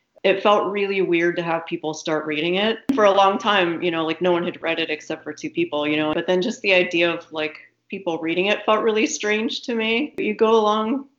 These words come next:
for a while with it just as something that exists but is not read. So to have it be read is both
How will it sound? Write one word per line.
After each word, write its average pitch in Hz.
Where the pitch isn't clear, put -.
for 202
a 190
while 185
with 165
it 175
just 175
as 175
something 175
that 170
exists 175
but 165
is 165
not 160
read. 165
So 170
to 170
have 165
it 160
be 160
read 165
is 156
both 165